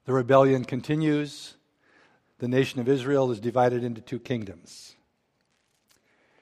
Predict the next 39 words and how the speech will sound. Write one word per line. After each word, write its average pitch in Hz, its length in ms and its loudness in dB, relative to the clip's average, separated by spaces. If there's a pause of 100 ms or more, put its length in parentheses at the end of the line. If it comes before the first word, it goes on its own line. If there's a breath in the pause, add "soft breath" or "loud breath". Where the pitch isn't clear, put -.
(240)
There's 156 180 4
a 160 40 2
man 170 380 6
named 165 240 2
Jeroboam 135 640 4
who 135 160 0
is 120 120 2
not 165 260 4
of 170 180 2
the 139 60 -4
kingly 120 420 0
line. 120 560 -2 (1400)
He 185 120 4
was 185 200 6
a 170 60 2
man 180 340 6
of 165 60 2
one 185 160 4
of 180 80 4
those 170 180 2
ten 185 260 2
tribes 180 440 4
that 165 100 -2
was 147 180 -2
rebelling. 143 640 6
As 127 60 -8
a 135 40 -4
matter 156 220 8
of 143 80 4
fact, 151 280 4
he 165 80 -2
was 143 160 0
the 131 100 2
leader 135 500 2 (340)
of 127 140 0
the 127 120 2
group 131 320 0 (460)
of 120 140 -2
rebels. 123 560 2